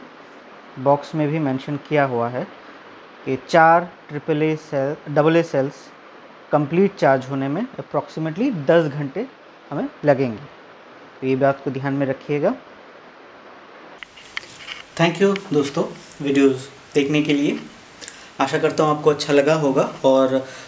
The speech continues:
जो इन्फॉर्मेशन मैंने यहाँ पर प्रोवाइड किया होगा, उससे आपको कुछ ना कुछ हेल्प तो हुआ ही होगा।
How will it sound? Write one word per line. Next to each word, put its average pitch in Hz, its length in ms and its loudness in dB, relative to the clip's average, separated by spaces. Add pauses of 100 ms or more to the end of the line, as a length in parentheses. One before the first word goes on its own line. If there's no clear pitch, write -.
(120)
जो 170 200 6
इन्फॉर्मेशन 160 560 2
मैंने 143 220 4
यहाँ 135 180 0
पर 131 140 -8
प्रोवाइड 135 400 2
किया 131 220 2
होगा, 120 320 0 (520)
उससे 156 240 2
आपको 151 280 0
कुछ 170 200 -6
ना 175 100 2
कुछ 180 240 -4
हेल्प 143 200 0
तो 147 60 2
हुआ 135 280 4
ही 127 140 -2
होगा। 113 260 -8